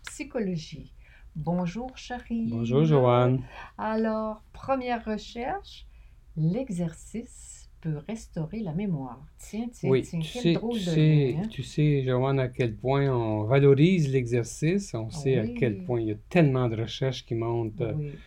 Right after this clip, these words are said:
Speaker 2: comment faire de l'exercice, euh, un impact, euh, favorable sur,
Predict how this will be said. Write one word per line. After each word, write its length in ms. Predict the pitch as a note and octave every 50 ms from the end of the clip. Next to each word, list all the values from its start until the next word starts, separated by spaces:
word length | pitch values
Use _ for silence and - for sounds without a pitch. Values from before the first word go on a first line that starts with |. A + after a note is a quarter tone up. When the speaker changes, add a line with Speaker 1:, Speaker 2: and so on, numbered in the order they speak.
| - - - -
Speaker 2:
comment 320 | - - A2+ A#2 A#2 A#2 A2
faire 260 | - - C#3 C3 A#2
de 80 | A#2
l'exercice, 800 | B2 A#2 A#2 G#2+ G#2 A2+ A2+ G#2+ - - - C3 B2 B2 - -
euh, 160 | B2 A2+ G#2 G2+ G#2 - - - - - - - -
un 140 | - A2+ A#2
impact, 500 | A#2 A2+ G#2+ - - B2+ B2 B2 - -
euh, 360 | A#2+ A2 G#2 G2 G2+ G#2 G2+ -
favorable 580 | - B2+ A#2 A2 A#2 A2 A2+ A#2+ B2 A2+ G#2
sur, 380 | - - - - B2 A2+ A2+